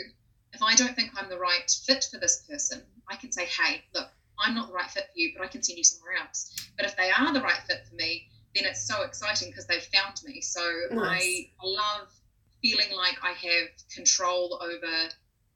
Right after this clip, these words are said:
Speaker 1: um, who I work with, because it's important for me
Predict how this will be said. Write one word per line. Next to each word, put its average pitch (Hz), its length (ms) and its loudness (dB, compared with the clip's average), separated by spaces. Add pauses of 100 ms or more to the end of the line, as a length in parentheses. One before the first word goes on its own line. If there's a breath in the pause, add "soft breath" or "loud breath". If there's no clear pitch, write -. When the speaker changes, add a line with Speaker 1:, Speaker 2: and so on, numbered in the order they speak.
(100)
Speaker 1:
um, 180 240 -4
who 240 160 0
I 165 100 -4
work 262 340 0
with, 156 260 -4
because 170 760 -4
it's - 160 -12
important - 640 -4
for 185 80 -20
me 185 420 0